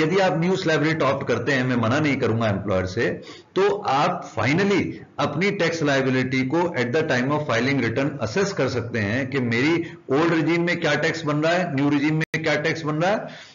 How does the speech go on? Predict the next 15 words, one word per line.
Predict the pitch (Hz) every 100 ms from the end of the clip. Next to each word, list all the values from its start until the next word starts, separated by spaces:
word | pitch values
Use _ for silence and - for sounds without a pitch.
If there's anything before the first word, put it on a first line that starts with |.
| -
जो | 107 208 208
आपको | 185 180 208 208 185 - 123
ultimately | 143 202 208 180 202
बेनिफिशियल | 175 160 143 156 175
हो | 165
वो | 156
आप | 127
भरिए। | 95 87 90 87 - - -
यानी | 135 180 214 - 123
एम्प्लॉयर | 127 127 139 147 147
को | 196 190
टीडीएस | - 127 143 190 -
के | 196
पर्पसेस | - 143 127 131 131 131
से | -